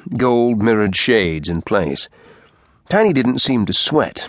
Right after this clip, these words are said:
while Paul felt as if he were swimming. The governor's entourage arrived at ten to six,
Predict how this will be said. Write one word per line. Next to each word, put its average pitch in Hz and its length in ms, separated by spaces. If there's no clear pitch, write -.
while 82 320
Paul 104 380
felt 87 280
as 87 120
if 85 80
he 92 100
were 65 140
swimming. 85 540
The 135 100
governor's 196 360
entourage 101 640
arrived 110 440
at - 140
ten 127 300
to 98 60
six, - 600